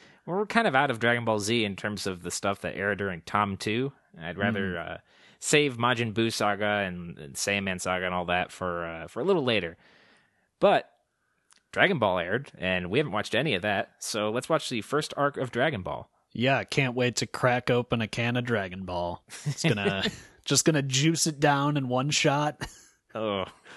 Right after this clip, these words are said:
Speaker 2: Throw it against the wall, it shatters into glass.
Speaker 1: <laughs> Yep. Great.
Speaker 2: <laughs> Can't wait. Uh, yeah, well, we'll be watching Dragon Ball, and the first arc of that is the Pilaf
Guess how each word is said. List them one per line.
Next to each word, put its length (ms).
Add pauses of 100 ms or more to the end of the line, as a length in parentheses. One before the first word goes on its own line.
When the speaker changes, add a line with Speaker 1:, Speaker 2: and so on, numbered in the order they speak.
(200)
Speaker 2:
Throw 260
it 60
against 340
the 60
wall, 460
it 160
shatters 520
into 160
glass. 600
Speaker 1:
<laughs> 40 (320)
Yep. 240 (840)
Great. 360 (420)
Speaker 2:
<laughs> 440
Can't 280
wait. 300 (560)
Uh, 320 (100)
yeah, 360
well, 440
we'll 160
be 120
watching 440
Dragon 440
Ball, 420
and 240
the 60
first 340
arc 220
of 80
that 240
is 180
the 300
Pilaf 580